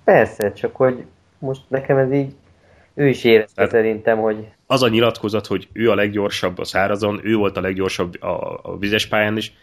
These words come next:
Speaker 2: és hát erre igazán nem számíthatott, hogy föl fog száradni.
Speaker 1: Hát,
Speaker 2: Hát
Speaker 1: igen, ez a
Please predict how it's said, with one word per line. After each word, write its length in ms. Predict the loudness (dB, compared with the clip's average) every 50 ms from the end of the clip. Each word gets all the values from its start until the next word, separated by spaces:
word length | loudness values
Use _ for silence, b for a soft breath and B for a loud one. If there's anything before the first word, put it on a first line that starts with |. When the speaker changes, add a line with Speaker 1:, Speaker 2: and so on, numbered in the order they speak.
| b b b b b
Speaker 2:
és 180 | -6 -4 -4
hát 160 | -4 -4 -2 0
erre 200 | 0 2 2 0
igazán 300 | 0 0 -2 -2 -4 -6
nem 120 | -6 -8
számíthatott, 580 | -8 -6 -6 -6 -6 -6 -10 -12 -12 -14 -12 -12
hogy 140 | -14 -14 -12
föl 200 | -8 -8 -8 -8
fog 160 | -10 -14 -16
száradni. 440 | -14 -12 -10 -8 -8 -8 -8 -10 -8
Speaker 1:
Hát, 280 | -4 -2 -2 -2 -2 -6
Speaker 2:
Hát 220 | -10 -16 -16 _ _ -10
Speaker 1:
igen, 260 | -8 -6 -4 -4 -4
ez 140 | -4 -4 -2
a 340 | -2 0 0 -2 -4 -6